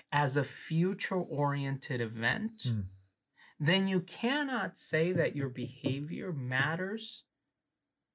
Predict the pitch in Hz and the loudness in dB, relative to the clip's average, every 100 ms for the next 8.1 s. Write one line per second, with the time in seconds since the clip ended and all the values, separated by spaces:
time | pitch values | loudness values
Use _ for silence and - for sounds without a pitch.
0 | _ - 143 147 - 135 151 135 - 123 | _ -2 0 0 -2 -4 -2 -2 -2 -6
1 | - 123 120 113 - 107 - - - - | -4 -4 -4 -8 -10 -12 -12 -14 -14 -18
2 | - _ 120 101 95 - _ _ - 170 | -20 _ -4 -4 -6 -12 _ _ -8 -6
3 | 208 - 160 180 160 - - - _ _ | -6 -4 2 2 0 -10 -20 -20 _ _
4 | _ _ _ _ _ - 160 143 160 240 | _ _ _ _ _ -4 0 4 6 6
5 | 247 - - - - - - - 147 135 | 4 0 -6 -10 -12 -14 -16 0 0 0
6 | - - 147 143 151 147 156 - 143 123 | -6 0 0 2 4 4 4 0 -2 -2
7 | - 135 131 - - - - - - 113 | -4 -8 -8 -12 -16 -14 -16 -20 -6 -4